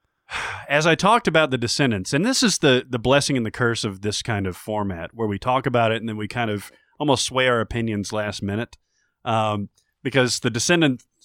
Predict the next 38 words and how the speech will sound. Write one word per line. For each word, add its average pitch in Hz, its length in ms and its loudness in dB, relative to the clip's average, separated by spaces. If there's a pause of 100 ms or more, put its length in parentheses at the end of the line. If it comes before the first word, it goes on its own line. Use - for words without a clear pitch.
(140)
is 135 200 -2
the 123 100 4
last 117 280 2
one 120 160 2
that 117 60 0
we 107 100 -2
<laughs> - 100 2
talked - 160 2
about 139 340 2
now 143 220 4
and 135 80 2
makes 135 180 2
me 127 80 4
want 120 200 2
to, 113 160 4
to 120 140 -4
vote 120 220 2
for 120 100 -4
that. 120 300 0 (480)
But 120 120 2
Ex 180 200 2
Machina 143 480 2
is, 101 500 -4
is 107 220 -6
start 151 340 -2
to 117 80 -4
finish, 135 460 -4
man, 104 420 -6 (460)
so 180 500 0
perfect, - 800 -4
so 156 260 -2
perfectly 170 560 -4 (200)
paced, 139 540 -4
so - 220 -6
perfectly 143 560 -6
acted, 120 540 -6 (320)
scripted, 143 720 0
directed. 120 760 -2